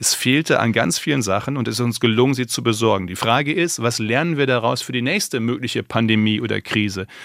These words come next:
Sorgen wir jetzt vor? Legen wir, äh, äh, bestimmte Vorräte an? Äh, nationale Schutzreserve haben wir das, äh, äh, genannt. Äh, haben wir Pandemiepläne, die wir auch mal üben, so wie wir Brandschutzübungen,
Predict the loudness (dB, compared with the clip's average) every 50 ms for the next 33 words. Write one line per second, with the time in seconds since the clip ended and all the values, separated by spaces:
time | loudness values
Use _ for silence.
0 | -18 -8 2 4 6 6 6 4 2 2 2 2 0 0 -2 -6 -10 -10 -10 -10
1 | -10 -10 -12 -16 -18 _ -20 -20 -20 -20 _ -6 -2 2 4 4 4 4 4 2
2 | 2 4 4 4 2 2 -2 -8 -20 -20 -20 _ _ -6 -2 0 0 2 0 -2
3 | -2 -4 -4 -4 -4 -6 -6 -6 -4 -2 0 0 0 2 2 2 2 2 0 -2
4 | -8 -20 -12 -2 2 4 4 6 6 4 0 0 0 -4 -6 -4 -4 -6 -6 -8
5 | -12 -16 -20 _ -20 -20 -20 _ _ -8 -6 -4 -4 -4 -4 -2 0 0 0 0
6 | 0 0 2 4 4 4 2 2 0 0 -2 -2 -2 -2 -2 0 2 2 2 2
7 | 2 0 -2 -4 -2 -4 -4 -4 -6 -6 -6 -6 -8 -10 -12 -16 -20 -20 -20 -20
8 | -10 -6 -6 -4 -4 -4 -6 -6 -8 -8 -8 -8 -8 -6 -2 0 0 2 2 0
9 | -2 -4 -6 -8 -10 -16 -20 -20 -20 -16 -8 -4 -4 -2 -2 -4 -6 -8 -10 -10
10 | -10 -10 -6 -4 -2 2 2 4 4 4 2 2 0 0 0 2 2 0 0 -2
11 | -2 0 0 2 2 2 0 -2 -2 0 0 0 0 0 -2 -2 -2 -2 -2 0
12 | 0 0 0 0 0 -4 -2 -2 -4 -4 -2 -2 -2 -2 -4 -2 0 0 0 0
13 | 0 -4 -6 -6 -6 -8 -10 -10 -12 _ -4 -2 -2 0 2 0 0 0 -2 -6
14 | -8